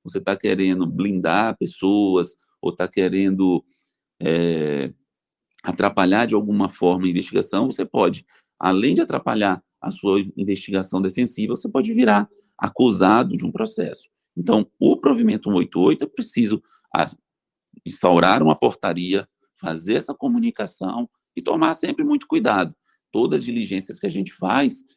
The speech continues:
na investigação defensiva aqui pelo escritório, a gente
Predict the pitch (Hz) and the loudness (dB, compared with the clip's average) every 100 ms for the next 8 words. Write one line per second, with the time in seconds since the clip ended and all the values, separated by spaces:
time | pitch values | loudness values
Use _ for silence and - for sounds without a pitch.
0 | _ 90 101 180 - 190 180 185 175 175 | _ -4 -2 -2 -2 -4 -2 -4 -2 -4
1 | 170 165 180 - 240 277 233 - 180 90 | -4 -4 -4 -2 0 4 2 2 -2 2
2 | 85 104 269 _ _ - 92 98 101 98 | 4 4 0 _ _ -6 -2 -2 -2 -4
3 | 143 | -6